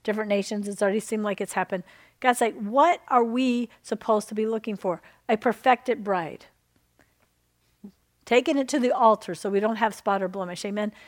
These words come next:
But begin to move in the power of God. I wanna encourage every one of you, begin to step out into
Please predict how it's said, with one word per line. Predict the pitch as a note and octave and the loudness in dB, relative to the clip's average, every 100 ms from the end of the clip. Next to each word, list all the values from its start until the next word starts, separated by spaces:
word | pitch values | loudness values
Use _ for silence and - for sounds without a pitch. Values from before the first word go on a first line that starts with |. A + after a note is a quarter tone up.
| - | -12
But | - A3 | 0 0
begin | B3+ G#3+ C4 D4 D#4+ | 0 2 4 4 2
to | D4 | -2
move | B3+ B3+ A#3 | 0 0 0
in | |
the | A3 | -4
power | - G#3+ G#3 | 0 2 2
of | G#3 | 4
God. | F#3+ | 2
I | A3 | 2
wanna | D#4 E4 | -2 -4
encourage | B3+ C4 A3 - - | -2 2 2 0 -8
every | C4 D4+ E4+ | 2 4 4
one | D#4 D4 D4 | 2 2 2
of | A#3 | 0
you, | G3 - - _ _ _ _ _ _ _ _ _ _ _ _ _ | -2 -8 -12 _ _ _ _ _ _ _ _ _ _ _ _ _
begin | A#3 G#3 A#3 B3 B3 | -6 2 2 4 0
to | C4+ | -8
step | - - A#3 G#3+ | -8 -2 -2 2
out | F#3+ F#3 - - | 2 2 -2 -8
into | F#3 - F3 F3 F3+ | -10 -8 -6 -4 -6